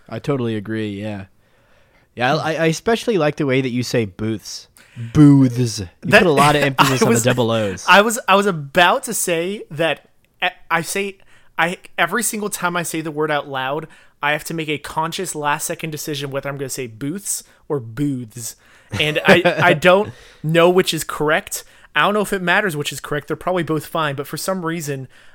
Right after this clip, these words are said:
Speaker 2: I'm like, my head thinks that booths is, is correct, but I, I have to emphasize it so hard and think about it so much that that seems like I'm thinking about it way too much. So I don't really know which is the best way to do it.
Speaker 1: I quite like booths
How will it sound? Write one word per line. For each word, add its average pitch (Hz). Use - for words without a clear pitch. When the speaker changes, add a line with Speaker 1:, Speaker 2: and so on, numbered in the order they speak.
Speaker 2:
I'm 156
like, 151
my 156
head 165
thinks 175
that 139
booths 175
is, 170
is 165
correct, -
but 156
I, 151
I 156
have 165
to -
emphasize 151
it 165
so 165
hard 160
and 135
think 151
about 151
it 151
so 156
much 151
that 135
that 127
seems 180
like 123
I'm 139
thinking 143
about 127
it 117
way 123
too 127
much. 110
So 143
I 151
don't 147
really 135
know 127
which 113
is -
the 131
best 110
way 110
to 98
do 101
it. 101
Speaker 1:
I 151
quite 214
like 123
booths 117